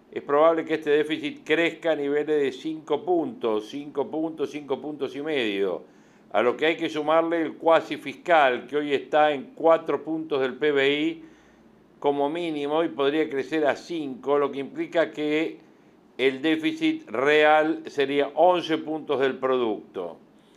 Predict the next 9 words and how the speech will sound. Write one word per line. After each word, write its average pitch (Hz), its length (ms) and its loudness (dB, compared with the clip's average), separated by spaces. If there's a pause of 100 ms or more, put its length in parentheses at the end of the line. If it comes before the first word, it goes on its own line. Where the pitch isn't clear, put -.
(320)
Tenemos 165 360 0
atraso 170 520 4
cambiario 175 960 2
y 143 160 0
atraso 156 480 2
de 151 60 -2
tarifas 143 440 0
de 131 80 0
energía, 151 880 2